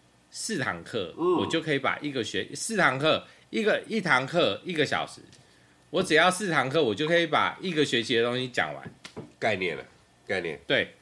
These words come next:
Speaker 1: 所有东西要讲得非常的清楚，甚至连考题重点我都可以讲得很清楚。问题是他们有没有时间去消化？
Speaker 2: 哦。
Speaker 1: 所以我们必须把间隔拉出来以后，然后让他们去用题目，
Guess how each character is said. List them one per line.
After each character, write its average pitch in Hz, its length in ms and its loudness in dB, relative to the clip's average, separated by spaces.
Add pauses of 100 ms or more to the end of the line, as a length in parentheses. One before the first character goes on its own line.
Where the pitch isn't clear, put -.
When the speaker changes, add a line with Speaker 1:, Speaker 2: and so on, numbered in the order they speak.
(100)
Speaker 1:
所 - 220 2
有 233 100 8
东 196 180 4
西 180 100 2
要 180 160 6
讲 143 240 2
得 139 100 4
非 196 400 0
常 143 220 0
的 127 100 0
清 139 220 0
楚， 101 220 -6
甚 180 220 -2
至 180 140 0
连 123 320 2
考 87 300 -2
题 101 220 -8
重 139 240 -2
点 107 120 -4
我 85 80 -6
都 170 120 0
可 196 80 4
以 185 40 2
讲 139 180 2
得 113 80 -2
很 98 100 -4
清 117 180 -6
楚。 80 180 -12 (680)
问 220 180 4
题 139 180 4
是 127 220 -6
他 175 220 0
们 180 180 -2
有 101 120 0
没 117 120 -4
有 170 100 0
时 - 100 -6
间 107 160 -2
去 113 120 -10
消 - 260 -2
化？ 92 280 -6 (100)
Speaker 2:
哦。 131 380 4 (360)
Speaker 1:
所 226 240 4
以 262 40 10
我 208 180 8
们 143 220 2
必 220 180 -2
须 208 180 -4
把 113 320 2 (120)
间 190 300 0
隔 113 260 2
拉 160 440 2
出 165 220 -2
来 135 200 4
以 95 180 -4
后， 131 320 -2
然 101 120 -2
后 139 120 0
让 160 140 2
他 156 60 0
们 147 140 -2
去 156 140 -8
用 165 220 0
题 104 380 -8
目， 143 300 -4